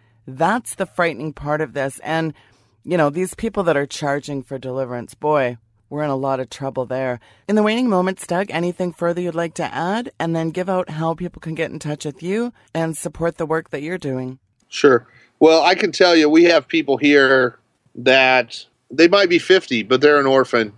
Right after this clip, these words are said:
Speaker 2: You know, there's nobody, there's nobody that cared about 'em. There's nobody that loved 'em. We have people here that know I love 'em more than their own mama who threw 'em out, you know, and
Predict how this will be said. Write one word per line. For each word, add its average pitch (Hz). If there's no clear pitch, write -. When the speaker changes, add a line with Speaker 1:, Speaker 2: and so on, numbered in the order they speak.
Speaker 2:
You 127
know, 127
there's 131
nobody, 139
there's 123
nobody 160
that 143
cared 139
about 135
'em. 131
There's 120
nobody 139
that 135
loved 127
'em. 123
We 160
have 170
people 165
here 165
that 147
know 147
I 147
love 151
'em 147
more 147
than 143
their 143
own 143
mama 135
who 127
threw 127
'em 120
out, 117
you 127
know, 131
and 127